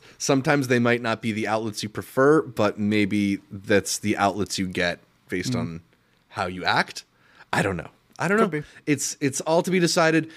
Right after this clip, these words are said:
Speaker 1: Um, I did find it notable that Marc Maron, who I feel like has done a couple Netflix specials in a row now,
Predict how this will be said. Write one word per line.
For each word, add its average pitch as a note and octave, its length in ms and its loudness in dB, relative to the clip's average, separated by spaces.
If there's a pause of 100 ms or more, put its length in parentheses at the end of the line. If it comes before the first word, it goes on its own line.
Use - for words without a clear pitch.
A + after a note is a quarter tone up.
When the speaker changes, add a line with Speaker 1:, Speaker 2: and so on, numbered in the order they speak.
(140)
Speaker 1:
Um, A#2+ 220 2
I D3 60 2
did A3 140 2
find G#3+ 240 2
it F3+ 60 2
notable D3+ 440 2
that B2 120 0
Marc C3 260 2
Maron, B2+ 320 2
who A#2 280 0
I - 20 -2
feel C3+ 240 0
like A#2+ 140 2
has A2+ 180 -6
done A#2 200 0
a G#2 40 -2
couple F3 460 0
Netflix C3 420 -2
specials E3 400 0
in B2+ 80 2
a A#2 40 2
row C3 180 6
now, A2+ 300 0